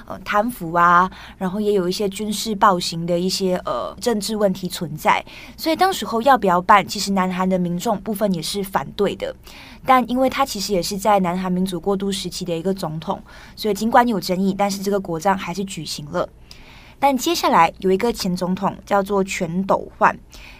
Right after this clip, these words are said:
全斗焕过世的时候，其实就没有举行国葬了，因为他的争议实在是太大了。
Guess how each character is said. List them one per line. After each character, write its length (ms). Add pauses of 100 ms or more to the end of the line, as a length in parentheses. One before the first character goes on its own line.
(120)
全 220
斗 140
焕 160
过 180
世 120
的 120
时 120
候， 240
其 380
实 300
就 200
没 140
有 140
举 160
行 260
国 180
葬 240
了， 180
因 80
为 60
他 140
的 120
争 260
议 100
实 160
在 220
是 240
太 240
大 160
了。 260